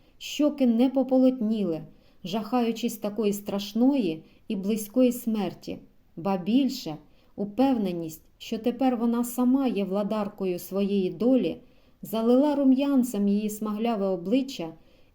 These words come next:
і осяяла блиском її очі. Гордому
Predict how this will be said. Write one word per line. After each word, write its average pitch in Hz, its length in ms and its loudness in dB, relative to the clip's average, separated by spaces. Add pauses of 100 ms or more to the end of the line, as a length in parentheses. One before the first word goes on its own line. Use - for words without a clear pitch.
і 220 120 0
осяяла 247 720 0
блиском 202 640 -2 (160)
її 196 480 -4
очі. 170 440 -6 (580)
Гордому 196 760 0